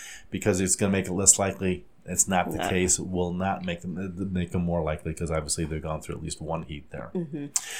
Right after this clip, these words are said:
Speaker 1: Uh, the clinical presentation is pretty obvious. You're gonna see a swelling or a bump along the mammary chain.
Speaker 2: Mm-hmm.
Speaker 1: Um, if it's metastasized to other parts of the body, we can see symptoms associated with that.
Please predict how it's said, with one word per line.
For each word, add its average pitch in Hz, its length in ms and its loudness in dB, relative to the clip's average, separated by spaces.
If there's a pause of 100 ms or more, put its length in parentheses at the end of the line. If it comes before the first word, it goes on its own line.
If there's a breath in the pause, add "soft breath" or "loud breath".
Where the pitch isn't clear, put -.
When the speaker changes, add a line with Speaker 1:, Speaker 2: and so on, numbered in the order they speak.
(300 loud breath)
Speaker 1:
Uh, 107 180 10
the 107 60 4
clinical 156 360 6
presentation 139 760 10
is 110 140 6
pretty 117 360 8
obvious. 101 560 10
You're 98 120 4
gonna 98 140 6
see 104 200 8
a 95 80 8
swelling 107 540 6
or 95 120 2
a 87 80 4
bump 95 280 2
along 87 420 0
the 87 60 0
mammary 82 400 -2
chain. 76 420 -8
Speaker 2:
Mm-hmm. 151 540 -10
Speaker 1:
Um, 90 500 -4 (100)
if 104 160 -2
it's 95 180 0 (460)
metastasized 92 640 6
to 87 100 0
other 104 140 4
parts 101 280 4
of 104 80 -2
the - 20 -4
body, 95 200 2
we 90 80 -2
can 92 140 -2
see - 120 2
symptoms 92 420 2
associated 90 580 4
with 78 220 0
that. 76 280 -6